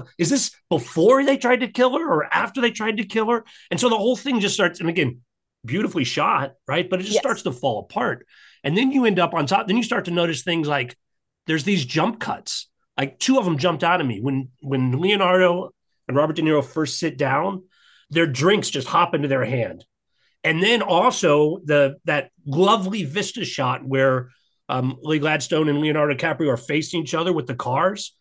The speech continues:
Speaker 1: Then it jumps right in that they're face to face. And that feels like they're not getting coverage on the day.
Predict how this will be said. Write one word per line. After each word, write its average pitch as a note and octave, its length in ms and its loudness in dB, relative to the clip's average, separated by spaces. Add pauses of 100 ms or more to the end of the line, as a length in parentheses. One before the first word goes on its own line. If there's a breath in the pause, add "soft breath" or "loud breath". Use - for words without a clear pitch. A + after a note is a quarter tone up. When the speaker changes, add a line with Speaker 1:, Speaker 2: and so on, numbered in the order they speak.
(400)
Speaker 1:
Then G#3 140 4
it A3 120 -4
jumps B2+ 340 0
right G3+ 180 4
in A3 80 2
that G#3 120 4
they're G3 120 0
face G3+ 320 -2
to E3+ 100 -6
face. G3+ 520 -6 (220 soft breath)
And D3+ 140 0
that C#4 160 2
feels A3+ 360 0
like F3+ 140 0
they're G3 100 4
not A3+ 200 2
getting A3+ 260 0
coverage - 600 -4 (300)
on C#3 180 2
the C3 80 2
day. B2 400 -2